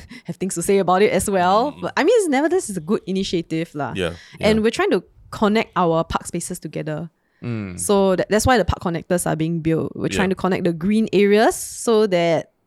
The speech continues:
Speaker 1: hopefully it can help the animals move around.
Speaker 2: Mm.
Speaker 1: I don't think we're trying, I don't think we're trying to increase our species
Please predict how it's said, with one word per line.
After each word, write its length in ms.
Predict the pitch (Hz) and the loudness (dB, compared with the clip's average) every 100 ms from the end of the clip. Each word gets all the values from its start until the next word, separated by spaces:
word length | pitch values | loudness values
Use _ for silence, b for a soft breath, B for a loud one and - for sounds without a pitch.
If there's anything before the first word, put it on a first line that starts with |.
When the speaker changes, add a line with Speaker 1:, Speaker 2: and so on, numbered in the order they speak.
| _ | _
Speaker 1:
hopefully 420 | - 240 302 311 | -4 -2 2 2
it 40 | 320 | 2
can 120 | 196 | 0
help 300 | - 220 175 | 2 0 0
the 160 | 165 - | -4 -2
animals 480 | 190 208 208 202 208 | 0 2 2 2 0
move 320 | 202 196 190 - | 0 0 -2 -2
around. 580 | 170 170 170 165 185 302 b b b | -2 0 -2 0 -2 -4 b b b
Speaker 2:
Mm. 340 | 104 98 92 | -10 -8 -6
Speaker 1:
I 60 | 85 | 0
don't 80 | 233 | 4
think 100 | 605 | 4
we're 60 | 226 | 4
trying, 300 | - 269 277 | 2 0 0
I 60 | |
don't 100 | 220 302 | 0 4
think 100 | 370 | 2
we're 80 | |
trying 200 | 202 226 208 | 2 0 0
to 80 | |
increase 520 | 175 185 - 226 208 156 | -2 -2 0 2 2 2
our 140 | 156 | -2
species 640 | - 170 175 - 185 160 | -2 -6 -6 -4 -4 -6